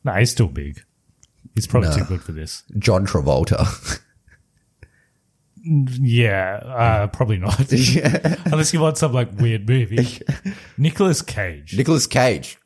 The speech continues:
Speaker 2: Perfect.
Speaker 1: Yeah.
Speaker 2: I
Speaker 1: Nicolas
Speaker 2: think
Speaker 1: Cage.
Speaker 2: Nicolas Cage is a deadbeat dad as well. Hundred percent. Yeah.
Speaker 1: Yeah.
Speaker 2: Yeah.
Speaker 1: And he'll
Speaker 2: I'll
Speaker 1: bring his own, like, element to the movie.
Speaker 2: Yeah.
Speaker 1: Yeah.
Speaker 2: I'll, I'll watch anything with Nicolas Cage in it.
Speaker 1: Yeah.
Speaker 2: Yeah.
Speaker 1: Nicolas Cage. W-, okay, we've given you the pitch.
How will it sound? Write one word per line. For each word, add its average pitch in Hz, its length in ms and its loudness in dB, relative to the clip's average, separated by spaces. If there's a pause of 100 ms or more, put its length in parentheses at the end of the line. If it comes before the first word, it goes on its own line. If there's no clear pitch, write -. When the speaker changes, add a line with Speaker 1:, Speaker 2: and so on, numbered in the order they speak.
(160)
Speaker 2:
Perfect. 113 680 -2
Speaker 1:
Yeah. 123 140 -2
Speaker 2:
I 104 80 2
Speaker 1:
Nicolas 160 120 0
Speaker 2:
think 131 140 -6
Speaker 1:
Cage. - 80 -2
Speaker 2:
Nicolas 170 300 0
Cage 123 240 0
is 110 120 -4
a 98 40 -6
deadbeat 107 400 2
dad 90 180 2
as 80 160 -4
well. 85 220 2
Hundred 107 260 2
percent. 92 400 0
Yeah. 85 260 2 (280)
Speaker 1:
Yeah. 92 360 -2
Speaker 2:
Yeah. - 220 0 (540)
Speaker 1:
And 127 100 0
he'll 143 100 2
Speaker 2:
I'll - 60 -2
Speaker 1:
bring 156 160 0
his 135 140 0
own, 113 200 0
like, 101 280 -6
element 104 380 -4
to 120 80 -2
the 117 100 0
movie. 120 400 -4
Speaker 2:
Yeah. 90 380 2
Speaker 1:
Yeah. - 80 -16
Speaker 2:
I'll, 139 340 0
I'll 135 160 2
watch 175 180 2
anything 92 380 0
with 64 120 -6
Nicolas 62 300 -8
Cage - 300 -6
in - 120 -14
it. - 20 -2
Speaker 1:
Yeah. 92 140 -8
Speaker 2:
Yeah. 69 220 -2 (340)
Speaker 1:
Nicolas 151 360 2
Cage. 123 180 2
W-, 151 220 -6
okay, 131 160 0
we've 135 240 0
given 185 240 2
you 151 80 0
the 113 100 -4
pitch. - 460 -8